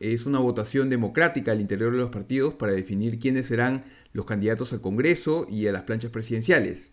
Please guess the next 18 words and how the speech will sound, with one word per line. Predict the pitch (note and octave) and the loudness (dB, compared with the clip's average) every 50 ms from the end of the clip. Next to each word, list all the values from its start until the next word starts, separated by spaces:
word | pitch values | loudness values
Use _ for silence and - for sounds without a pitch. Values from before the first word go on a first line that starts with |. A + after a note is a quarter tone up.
| _ - - - - - - - - | _ -20 -20 -20 -20 -20 -20 -16 -6
En | - A2+ | -2 0
el | A2 G2+ | 2 2
Partido | A#2 A2+ A#2 D3 E3 D#3+ | 2 2 4 4 6 6
Morado, | D3 C#3 D3+ D#3+ E3+ E3+ F#3 A3+ B3 B3 - - - - | 8 8 8 8 8 8 6 4 0 -2 -8 -16 -14 -10
que | - G#2 | -8 -8
fue | - - B2+ B2 B2+ C3+ B2 - | -4 0 4 6 6 6 6 4
uno | C3 C3 C3+ C3+ B2+ | 2 2 2 2 0
de | B2+ | 0
estos | B2 - B2+ A#2+ | -2 -4 -8 -4
siete | - C3+ A#2+ B2 | -4 -2 -2 -2
partidos | A2 G#2+ G2 - D3 E3 F3+ D#3+ B2 B2 C#3+ C#3+ - | -2 -4 -4 -4 -2 0 4 4 4 4 2 0 -4
que | - - F#2+ | -6 -4 -4
hicieron | F#2+ F#2+ F#2 - A#2 A2 A2+ A2+ | -4 -4 -4 -4 -4 -2 -2 -2
las | G#2+ G#2 - | -4 -4 -6
elecciones | G#2 F#2 F#2+ - A#2 A2+ A2+ A2+ - - | -8 -8 -6 -4 -4 -4 -4 -6 -8 -8
bajo | F#2+ F#2 - G2 | -10 -6 -4 -6
esta | G#2+ A2 B2 | -4 -2 -2
modalidad, | A2+ G#2 G2 G2 G2+ G#2 A2+ B2+ D#3 G3 - - | -2 0 0 0 2 4 4 4 2 0 -4 -10